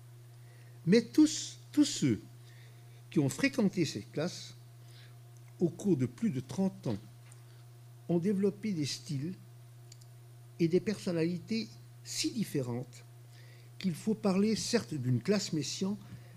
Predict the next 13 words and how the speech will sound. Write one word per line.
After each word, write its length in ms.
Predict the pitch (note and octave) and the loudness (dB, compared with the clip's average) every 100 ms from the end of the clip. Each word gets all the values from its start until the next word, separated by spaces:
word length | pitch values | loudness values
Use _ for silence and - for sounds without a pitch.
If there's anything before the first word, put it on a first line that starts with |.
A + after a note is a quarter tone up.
| - | 4
mais 160 | D#3+ E3 | 8 10
en 100 | F3 | 10
aucun 300 | A#3+ A#3 G3+ | 8 8 6
cas 260 | G3+ A#3 A3+ | 6 2 2
d'une 200 | D3 D3+ | 4 6
école 380 | D#3 B2+ G#2 | 6 4 4
Messiaen. 400 | F#2+ F#2 - - - - - - - - - - - - - - - - - | 2 -4 -8 -12 -16 -20 -20 -18 -10 -10 -10 -16 -20 -20 -20 -20 -20 -20 0
Ses 180 | - E3 | 6 6
premiers 420 | - D#4+ C#4+ D#3 | 6 6 6 6
élèves 440 | A#2 G#2+ A2+ C3 - - - - - - | 4 2 0 -4 -10 -20 -20 -20 -14 -4
ont 80 | D3+ | -4
surtout 400 | - B3 - A3+ | -2 -6 -2 0
retenu 400 | E3 E3 G3+ | 2 2 2